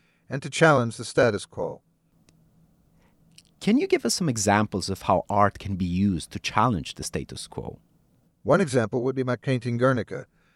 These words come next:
Speaker 1: which was created in response to the bombing of the Spanish town of Guernica during the Spanish Civil War.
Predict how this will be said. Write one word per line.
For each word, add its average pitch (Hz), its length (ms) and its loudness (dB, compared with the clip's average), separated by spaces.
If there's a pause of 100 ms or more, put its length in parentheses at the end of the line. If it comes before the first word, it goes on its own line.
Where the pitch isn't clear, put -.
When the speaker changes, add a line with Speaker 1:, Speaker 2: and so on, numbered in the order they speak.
(260)
Speaker 1:
which - 180 -4
was 165 120 0
created 147 440 4
in 120 100 -2
response 123 540 0
to 123 100 -12
the 113 80 -6
bombing 117 400 0
of 98 120 -6
the 92 80 -10
Spanish 110 380 -4
town 104 200 -2
of 95 60 -8
Guernica 107 440 -2
during 113 320 -14
the 113 60 -8
Spanish 90 400 -6
Civil 87 260 -10
War. 76 380 -8